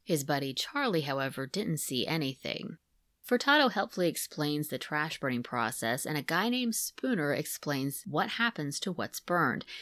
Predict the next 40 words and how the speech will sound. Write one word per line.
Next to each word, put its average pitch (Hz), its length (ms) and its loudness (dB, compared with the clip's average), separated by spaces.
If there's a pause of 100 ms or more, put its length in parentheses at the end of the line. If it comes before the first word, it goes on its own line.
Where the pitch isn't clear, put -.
(160)
The 147 140 4
ashes 131 320 2
are 117 80 2
spread 131 320 2
out, 160 260 4
while 139 200 0
any 175 220 0
bits 160 320 -2
of 120 160 -4
metal 156 300 0
that 139 220 -4 (100)
aren't 170 220 -2
destroyed 202 640 -2
are 180 120 -4
kept - 440 -4
and 233 100 0
sold 131 300 -8
for - 120 -10
coffee 180 420 -4
money. 127 280 0 (440)
Steve 226 260 6
asks 180 420 2
for - 140 0
a 151 80 4
list 143 240 0
of 127 80 -4
drivers 127 480 0
and 135 140 -2
routes. 139 400 0 (320)
They 147 160 6
know 147 180 6
how 190 160 4
Johnny 175 300 0
is 143 140 -4
getting 160 240 -2
rid 139 120 -4
of 131 120 -8
the - 40 -12
bodies 160 460 0
now. 92 260 -2